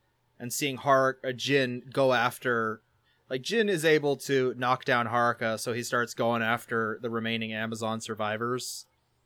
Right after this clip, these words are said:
And,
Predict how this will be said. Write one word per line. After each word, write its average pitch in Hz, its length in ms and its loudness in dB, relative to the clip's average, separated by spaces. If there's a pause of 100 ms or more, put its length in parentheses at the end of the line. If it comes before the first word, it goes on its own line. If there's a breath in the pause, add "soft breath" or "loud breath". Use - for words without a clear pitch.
(3000)
And, 240 480 -2